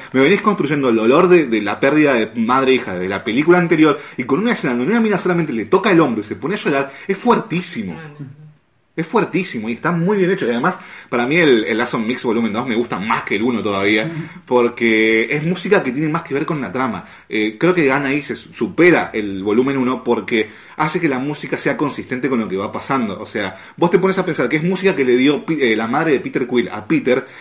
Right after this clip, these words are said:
Speaker 1: y cobra un sentido terrible, incluso con las cosas que van pasando y temas como The Chain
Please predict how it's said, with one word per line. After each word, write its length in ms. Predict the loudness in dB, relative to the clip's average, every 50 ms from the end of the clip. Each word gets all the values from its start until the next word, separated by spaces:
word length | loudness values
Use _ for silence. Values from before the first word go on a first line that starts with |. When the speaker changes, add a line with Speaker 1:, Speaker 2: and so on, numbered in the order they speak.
| -20 -18 -10
Speaker 1:
y 120 | -8 -8
cobra 300 | -6 -2 0 2 4 4
un 100 | 2 2
sentido 460 | 0 -2 -6 -6 -4 0 2 2 2 2
terrible, 760 | 0 -2 -2 0 2 4 4 4 4 4 2 0 -2 -4 -6
incluso 380 | -6 -6 -4 -4 -2 0 2 2
con 80 | 2 0
las 100 | -2 -4
cosas 220 | -6 -6 -6 -6
que 160 | -4 -4 -4
van 260 | -2 0 -2 -2 -2 -4
pasando 320 | -4 -4 -2 -2 0 -2
y 500 | -2 0 -2 -2 -2 -2 -4 -10 -14 -14 -6
temas 240 | -4 -2 -2 -2 -2
como 360 | -2 -2 -2 -2 -2 -2 -2 -4
The 120 | -6 -6
Chain 480 | -4 -2 0 2 2 2 0 0 -2